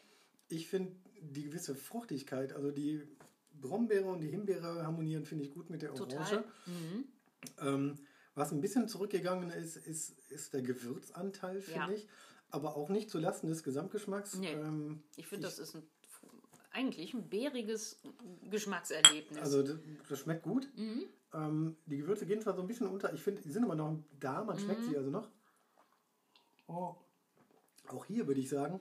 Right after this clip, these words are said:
Speaker 2: Aber nur beim zweiten Hinschmecken, glaube ich.
Speaker 1: Ja, doch, man, man schmeckt sie noch, wenn man beim Runterschlucken so. Das ist jetzt so ein, für mich ein ideales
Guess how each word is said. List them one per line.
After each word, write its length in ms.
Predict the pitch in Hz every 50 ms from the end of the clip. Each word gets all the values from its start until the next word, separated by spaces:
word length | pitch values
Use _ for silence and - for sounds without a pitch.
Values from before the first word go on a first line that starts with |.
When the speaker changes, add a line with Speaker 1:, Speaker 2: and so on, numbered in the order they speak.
| - - - -
Speaker 2:
Aber 120 | - 165
nur 140 | 165 180 190
beim 180 | 202 185 180 180
zweiten 340 | - - 180 202 202 202
Hinschmecken, 540 | 185 190 202 196 - - 160 147 - 156 151
glaube 260 | 143 143 143 147 147
ich. 100 | 143 - - - _ _ _ - - - - _ _ -
Speaker 1:
Ja, 220 | 123 117 - 127 120
doch, 240 | 117 117 - - -
man, 300 | 127 117 120 120 123 123 - - _ -
man 160 | 127 120 113
schmeckt 220 | - - 135 127 -
sie 80 | 131
noch, 160 | 120 117 117 - -
wenn 140 | 127 123
man 160 | 120 120 117 120
beim 120 | 120 113
Runterschlucken 460 | 113 131 143 147 139 - 143 139 139 127
so. 140 | 135 143 139 - - - - - - - - _ -
Das 180 | 143 139 -
ist 120 | 214 208 -
jetzt 140 | 214 208 -
so 80 | 185
ein, 120 | 180 175 160
für 140 | - - 151
mich 180 | 185 220 -
ein 80 | - 165
ideales 720 | 165 - - 131 131 156 185 196 190 185 190 185 - -